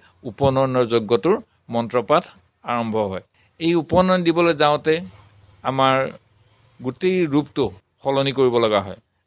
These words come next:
আমি এতিয়া যেনেধৰণৰ ৰূপত আছোঁ, সেই সময়খিনিৰ ৰূপত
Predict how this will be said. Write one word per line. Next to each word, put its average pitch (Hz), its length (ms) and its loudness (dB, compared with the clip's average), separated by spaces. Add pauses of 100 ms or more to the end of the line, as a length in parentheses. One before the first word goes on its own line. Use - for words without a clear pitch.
(120)
আমি 127 300 -6
এতিয়া 131 220 2
যেনেধৰণৰ 127 640 0
ৰূপত 123 260 -2
আছোঁ, 135 260 -4 (460)
সেই 143 160 -6
সময়খিনিৰ 131 640 -6
ৰূপত 127 300 -4